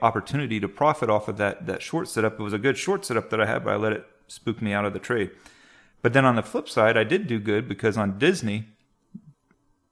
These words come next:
Disney was starting to test some support levels at around the one thirty-four, one thirty-five level. I thought, "Okay,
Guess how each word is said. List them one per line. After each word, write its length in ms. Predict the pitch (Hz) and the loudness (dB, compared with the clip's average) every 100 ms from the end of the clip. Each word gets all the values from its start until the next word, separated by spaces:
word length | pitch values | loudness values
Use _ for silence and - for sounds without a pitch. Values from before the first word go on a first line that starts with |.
| - 110 _ _ | -18 -18 _ _
Disney 400 | - 170 160 117 | 6 6 6 -2
was 180 | 110 110 | -2 -4
starting 300 | - 120 110 | 2 4 4
to 60 | 98 | 0
test 300 | - 110 - | 0 0 0
some 120 | 95 | -6
support 340 | 95 - 120 | -8 -2 0
levels 280 | 101 107 107 | 0 -2 -2
at 80 | 104 | -2
around 260 | 101 107 104 | 2 2 0
the 80 | |
one 240 | 104 110 107 | 0 0 0
thirty-four, 560 | 110 107 98 131 123 | -2 -4 -4 0 0
one 180 | 113 107 | 2 0
thirty-five 560 | 104 104 92 165 156 113 | -2 -4 0 4 4 4
level. 280 | 104 107 107 | 0 4 2
I 80 | |
thought, 200 | 101 113 | 2 0
"Okay, 500 | 107 101 104 92 - | -2 0 0 -2 -8